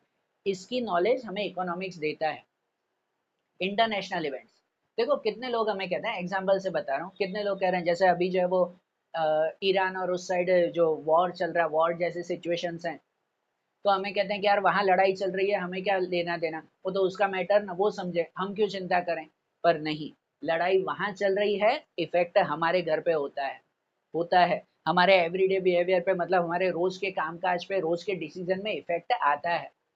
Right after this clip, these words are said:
अब जैसे एक example लेते हैं कि suppose ईरान में लड़ाइयाँ चल रही है, अब ईरान के साथ हमारे कोई product का business चल रहा होगा, एक example लेते हैं,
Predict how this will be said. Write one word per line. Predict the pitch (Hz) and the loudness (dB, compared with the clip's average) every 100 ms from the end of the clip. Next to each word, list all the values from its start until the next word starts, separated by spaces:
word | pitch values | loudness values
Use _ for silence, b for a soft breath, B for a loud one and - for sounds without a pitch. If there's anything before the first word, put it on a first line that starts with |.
| _ _ _ _ _ _ - | _ _ _ _ _ _ -10
अब | 180 | -2
जैसे | 196 220 | 0 0
एक | 214 | 0
example | 208 185 208 214 220 | -2 -2 -2 2 2
लेते | 196 190 | 2 -2
हैं | 156 190 _ - | -6 -8 _ -4
कि | 190 | -2
suppose | 196 208 208 190 - | -2 0 0 -2 -2
ईरान | 190 196 196 | 0 2 0
में | 202 | 0
लड़ाइयाँ | 190 175 175 180 | 2 2 2 -2
चल | 180 160 | -4 -4
रही | 147 147 | -4 -6
है, | 131 - _ _ - | -6 -10 _ _ -2
अब | 190 185 - | -2 -2 -2
ईरान | 190 208 220 | 2 2 2
के | 214 | -2
साथ | 220 185 185 240 | 0 0 0 -4
हमारे | 214 175 190 196 | -6 -4 -4 -2
कोई | 202 208 | -2 -2
product | 208 175 185 185 214 | 0 2 2 -2 -4
का | 220 | -2
business | 185 175 180 180 | -2 -2 -2 -2
चल | 175 147 | -2 0
रहा | 147 | 2
होगा, | 135 123 127 - | 2 0 -8 -4
एक | 226 | 0
example | 233 185 180 170 170 | 0 -2 -4 -2 -2
लेते | 143 | -4
हैं, | - | -8